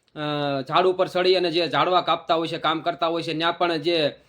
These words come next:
ઝાડવા કાપતા હોય છે, જે આ શિક્ષકો કામ કરાવતા હોય છે અને ન્યા ઝાડવા ઉપર ચડીને આ જે બાળકો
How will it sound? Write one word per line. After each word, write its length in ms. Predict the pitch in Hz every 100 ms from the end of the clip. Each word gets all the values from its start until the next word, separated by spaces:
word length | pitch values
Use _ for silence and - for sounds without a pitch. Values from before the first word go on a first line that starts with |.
| _ _ 151
ઝાડવા 260 | 165 180
કાપતા 320 | 160 160 -
હોય 120 | 175 170
છે, 160 | 170
જે 100 | 160
આ 40 | 156
શિક્ષકો 440 | - - 170 170
કામ 240 | 143 165
કરાવતા 360 | 147 170 180 175
હોય 180 | 170 170
છે 140 | 180
અને 140 | 170 160
ન્યા 220 | 165 147
ઝાડવા 300 | 131 165 170
ઉપર 180 | 165 160
ચડીને 280 | 180 180
આ 60 | 170
જે 120 | 165
બાળકો 640 | 151 160 165 165 127 -